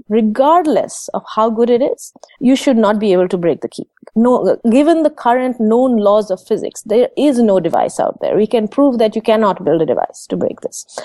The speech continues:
However, current, uh, technology has, of course, errors and flaws.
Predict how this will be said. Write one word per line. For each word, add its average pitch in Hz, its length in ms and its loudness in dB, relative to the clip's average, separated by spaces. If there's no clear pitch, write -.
However, 240 580 4
current, 269 520 0
uh, 190 340 0
technology 240 1000 -2
has, 233 340 2
of 202 160 0
course, 185 500 0
errors 180 420 0
and 165 160 -4
flaws. 107 560 -4